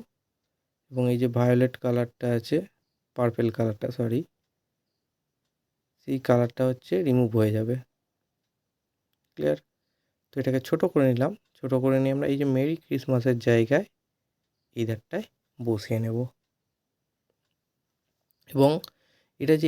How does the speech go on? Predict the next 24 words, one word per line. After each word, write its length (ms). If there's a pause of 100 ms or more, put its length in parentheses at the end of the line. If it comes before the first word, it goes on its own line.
অ্যাপিয়ার 440
হবে, 140 (140)
কখন 300
অ্যাপিয়ার 380
হবে, 200
মানে 140 (140)
কখন 200 (120)
আসবে, 280 (920)
তো 100 (100)
তার 180
জন্য 200
আমরা 240
কী 140
করবো, 200 (120)
অ্যানিমেশনে 560
যাব, 120 (1200)
অ্যানিমেশনে 540
গিয়ে 200
অ্যাড 220
অ্যানিমেশন, 480 (720)
এখান 220
থেকে 200
করে 140
নেবো 160